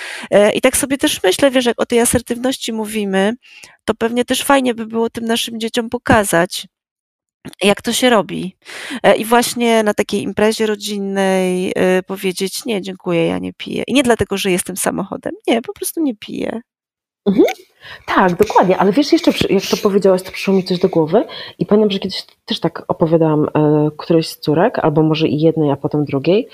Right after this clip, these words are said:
Speaker 2: e, że zauważ, bo to się tak wydaje czasami, że na przykład wszyscy coś robią, no, no, powiedzmy, wszyscy piją, albo wszyscy wagarują, czy wszyscy, a tak naprawdę, jak zwrócisz, zastanowisz się i o-, to swoje otoczenie, to jednak zdarzy się,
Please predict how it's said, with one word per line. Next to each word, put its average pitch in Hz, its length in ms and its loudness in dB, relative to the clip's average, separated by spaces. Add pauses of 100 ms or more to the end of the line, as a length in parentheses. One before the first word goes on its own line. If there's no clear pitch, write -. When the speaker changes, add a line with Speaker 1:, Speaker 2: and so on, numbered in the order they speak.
(480)
Speaker 2:
e, 165 500 6
że 165 580 0
zauważ, 165 880 0
bo 175 80 0
to 208 100 -4
się 277 140 -4
tak 254 180 -4
wydaje 170 520 2
czasami, 135 460 -4
że 143 60 -2
na 143 60 0
przykład - 280 -8
wszyscy - 480 0
coś - 260 -6
robią, 117 440 -4
no, 156 200 4
no, 151 200 2 (140)
powiedzmy, 165 320 0
wszyscy - 320 -8
piją, 135 280 0
albo 131 180 2
wszyscy - 320 -8
wagarują, 139 520 2
czy 117 120 -6
wszyscy, - 440 -2 (640)
a - 80 -2
tak - 140 0
naprawdę, 294 400 4
jak 208 140 4
zwrócisz, 254 520 -2
zastanowisz 175 560 0
się 185 400 0 (280)
i 175 200 -2
o-, 123 380 0
to - 80 -8
swoje 185 360 2
otoczenie, 165 480 0
to - 100 2
jednak 254 260 2
zdarzy 381 560 2
się, 156 400 2